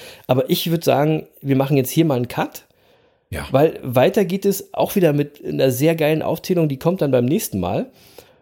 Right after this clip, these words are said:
Speaker 1: Und zwar gibt's dann die dreißig Hauptgründe des Scheiterns. Also nicht, warum Führungskräfte scheitern, sondern warum wir generell scheitern. Ja, damit geht's nämlich tatsächlich in dem Kapitel weiter. Da könnt ihr euch drauf freuen.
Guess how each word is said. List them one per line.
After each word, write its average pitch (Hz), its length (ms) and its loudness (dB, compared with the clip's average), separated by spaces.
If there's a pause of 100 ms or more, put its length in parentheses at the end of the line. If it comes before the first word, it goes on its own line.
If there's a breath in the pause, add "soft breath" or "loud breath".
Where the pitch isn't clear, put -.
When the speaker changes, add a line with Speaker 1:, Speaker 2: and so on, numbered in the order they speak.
(140 soft breath)
Speaker 1:
Und 135 140 2
zwar 139 280 0
gibt's 165 240 -6
dann 165 260 2
die 151 160 -2
dreißig 226 680 0
Hauptgründe 170 600 0
des 143 160 0
Scheiterns. 170 580 -2
Also 143 380 0 (240)
nicht, 151 320 -4
warum 120 300 0
Führungskräfte 240 680 0
scheitern, 226 380 -2
sondern 220 380 2 (380 loud breath)
warum 160 320 2
wir 175 140 2
generell 160 480 4
scheitern. - 600 -4 (600)
Ja, 131 160 2
damit 143 320 2
geht's 170 180 -2
nämlich 156 200 0
tatsächlich 165 420 -4
in 143 80 -8
dem 139 140 -2
Kapitel 135 340 -4
weiter. 120 240 0
Da 127 80 2
könnt - 240 -2
ihr 135 40 2
euch 120 120 -2
drauf 110 160 -4
freuen. 160 400 2